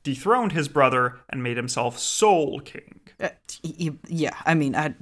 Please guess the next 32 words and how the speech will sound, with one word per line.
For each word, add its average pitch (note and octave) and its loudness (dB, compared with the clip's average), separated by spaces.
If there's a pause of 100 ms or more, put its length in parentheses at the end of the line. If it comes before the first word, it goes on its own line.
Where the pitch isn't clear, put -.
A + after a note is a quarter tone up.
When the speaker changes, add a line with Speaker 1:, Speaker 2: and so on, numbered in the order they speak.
(100)
Speaker 2:
I, D3+ -4
it's D3+ -4
not D#3 0
like D3 -2
I C#3+ -2
was C3+ -6
expecting B2+ -8
any A#2+ -10
different. - -14 (420)
Speaker 1:
Yeah. - -12 (480)
So - -10
now C#3 0
Demetrius, G#3+ 2
instead D3+ 2
of D3 -2
having C3+ 4
an B2+ -2
ally F3 8
on D3 4
his C#3+ -2
borders, D#3+ 0
has A3+ 4
an G#3+ 0
enemy B2+ 0
who C3 -4
hates C3 -10
his C3 -8
guts. - -8
Speaker 2:
Yay! F#3 2 (240)
Success. - 0 (120)
<laughs> - - (680)
Speaker 1:
Yes. - -12